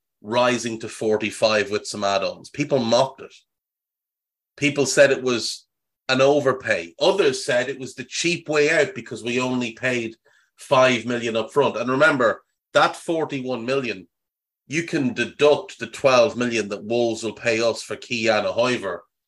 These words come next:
from that. So in truth, it's twenty-nine million plus a youth player.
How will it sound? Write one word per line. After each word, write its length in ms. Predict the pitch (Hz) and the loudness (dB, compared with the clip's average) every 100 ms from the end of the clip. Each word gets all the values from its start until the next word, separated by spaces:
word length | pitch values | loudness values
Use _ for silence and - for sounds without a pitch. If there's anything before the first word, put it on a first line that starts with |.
| _ | _
from 380 | - - 135 131 | -8 2 2 2
that. 240 | 104 98 | 0 -2
So 180 | - 151 | -2 -2
in 140 | 147 139 | -2 -2
truth, 320 | 170 143 - | 0 0 -2
it's 180 | 107 - | -8 -6
twenty-nine 560 | 131 120 113 107 104 | -2 -2 0 0 0
million 300 | 110 101 95 | -4 -4 -8
plus 240 | - 110 98 | -6 -8 -6
a 40 | |
youth 300 | 101 123 - | -6 -6 -6
player. 400 | - 95 90 - | -6 -6 -8 -16